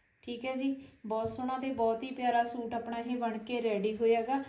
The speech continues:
ਤੁਸੀਂ ਸਾਨੂੰ ਆਰਡਰ ਆ ਜਿਹੜਾ ਉਹ ਕਰ ਸਕਦੇ ਹੋ, ਸਕਰੀਨਸ਼ਾਟ ਲੈ ਸਕਦੇ ਹੋ। ਸਕਰੀਨ ਦੇ ਉੱਪਰ ਪ੍ਰਾਈਸ ਤੁਹਾਨੂੰ ਸ਼ੋ ਹੋ ਜਾਊਗਾ,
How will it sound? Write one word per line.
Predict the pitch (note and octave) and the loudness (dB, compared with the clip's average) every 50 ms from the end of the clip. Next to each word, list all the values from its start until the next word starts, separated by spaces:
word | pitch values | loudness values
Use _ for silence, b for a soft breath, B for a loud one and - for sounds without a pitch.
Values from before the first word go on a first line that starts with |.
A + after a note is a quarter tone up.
| B B B B B | B B B B B
ਤੁਸੀਂ | - B3 A#3 - A#3+ A#3+ | -8 -6 -6 -4 -4 -4
ਸਾਨੂੰ | - C4 A#3 A3+ B3 B3+ B3 B3+ | -2 -2 -2 -2 -2 -2 0 2
ਆਰਡਰ | B3 A3+ G#3+ G3+ A3+ | 2 2 2 0 0
ਆ | A3+ A3 A3 | 0 0 0
ਜਿਹੜਾ | G#3+ A#3 A3+ A#3 | 0 2 4 4
ਉਹ | B3 B3 B3 B3 | 4 2 0 0
ਕਰ | - A3 G3+ G3+ | 0 0 0 0
ਸਕਦੇ | G3+ - A3+ G#3 G#3 A3+ G#3+ A#3 | 0 -2 -2 -2 -2 -2 -2 -2
ਹੋ, | B3+ B3+ | -2 -2
ਸਕਰੀਨਸ਼ਾਟ | B3+ - - - A3 A3+ G#3+ G#3+ G#3+ A#3+ A3 A3 A3 B3 | -2 -2 -4 -4 -4 -2 -2 -2 0 0 0 0 0 0
ਲੈ | B3 A3 G#3+ G#3+ | 0 2 2 2
ਸਕਦੇ | G#3+ - A#3+ A3+ A#3 A#3 A3 B3+ | 0 0 0 0 0 -2 -4 -2
ਹੋ। | C4+ C#4 C#4 B B B B B B B - | -2 -2 -2 B B B B B B B -10
ਸਕਰੀਨ | - C4 - B3+ A#3+ A#3+ A#3 A#3 A#3 | -8 -6 -4 -2 -2 -2 -2 0 0
ਦੇ | A#3 A#3 | 0 -2
ਉੱਪਰ | A#3 A#3 A#3+ A#3+ | -2 -2 -6 -6
ਪ੍ਰਾਈਸ | A#3+ - A#3+ A3+ A3 A3 A3+ A3+ | -4 0 2 2 2 2 0 -2
ਤੁਹਾਨੂੰ | B3 A#3 A#3 B3 B3 | -2 -4 -2 -2 -4
ਸ਼ੋ | - - A3+ G#3 A3+ B3 | -2 0 0 2 2 2
ਹੋ | B3+ A#3+ G3+ | 2 0 0
ਜਾਊਗਾ, | G3 F#3+ F#3+ F#3 F3+ F3+ F3 | 0 0 -2 -4 -4 -4 -6